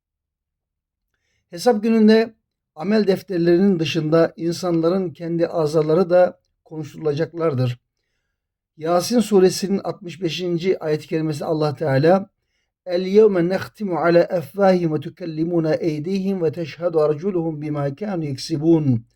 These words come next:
Sadakallahul azim. "O gün onların ağızlarını mühürleriz. Yaptıklarını bize elleri anlatır. Ayakları da şahitlik eder." buyurulmaktadır.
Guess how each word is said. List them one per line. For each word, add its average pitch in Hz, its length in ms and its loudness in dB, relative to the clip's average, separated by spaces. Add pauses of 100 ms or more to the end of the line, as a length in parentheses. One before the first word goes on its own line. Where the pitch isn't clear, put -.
(220)
Sadakallahul 147 580 -2
azim. 170 560 2 (400)
"O 156 180 -10
gün 202 380 2
onların 165 600 2
ağızlarını 160 720 0
mühürleriz. 147 760 -4 (360)
Yaptıklarını 170 920 -4
bize 156 240 -2
elleri 156 560 -2
anlatır. 143 640 -6 (340)
Ayakları 165 560 -2
da 175 120 2
şahitlik 147 540 -6
eder." 143 380 2
buyurulmaktadır. 135 800 -4